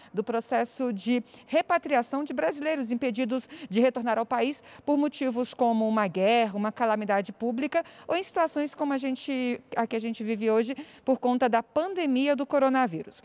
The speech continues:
O presidente Jair Bolsonaro vetou dois trechos do projeto que tratavam de alterações fiscais. Um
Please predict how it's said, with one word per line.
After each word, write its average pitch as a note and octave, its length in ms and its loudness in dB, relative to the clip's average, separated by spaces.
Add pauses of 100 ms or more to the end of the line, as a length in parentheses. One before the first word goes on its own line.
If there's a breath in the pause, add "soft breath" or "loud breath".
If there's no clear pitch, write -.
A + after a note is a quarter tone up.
(240 loud breath)
O G3 80 -2
presidente G#3 480 2
Jair G3 260 2
Bolsonaro G3 640 -2
vetou A3 340 2 (300 loud breath)
dois D4+ 400 2
trechos A#3 720 2
do D4+ 220 -2
projeto B3 580 0
que B3+ 140 -8
tratavam C4 520 2
de C4+ 220 2
alterações C#4+ 600 0
fiscais. G#3 580 -2 (340 loud breath)
Um G4 260 0